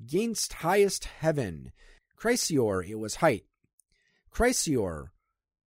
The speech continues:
that all other swords excelled, well proven in that same day when Jove those giants quelled. For of most perfect metal it was made,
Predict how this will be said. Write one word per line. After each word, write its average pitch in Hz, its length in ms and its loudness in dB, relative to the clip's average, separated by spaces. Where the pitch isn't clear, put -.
that 135 320 4
all 190 580 4
other 170 260 2
swords 151 460 2
excelled, 104 640 -2
well 190 320 4
proven 151 640 -2
in 127 200 -6
that 131 220 -4
same 185 400 -2
day 147 420 0
when 127 240 -4
Jove 110 520 2
those 101 220 -6
giants 120 500 -4
quelled. 113 560 0
For 175 260 2
of 180 180 4
most 190 480 -2
perfect 214 440 -4
metal 151 400 2
it 127 200 -4
was 123 200 -4
made, 117 440 -4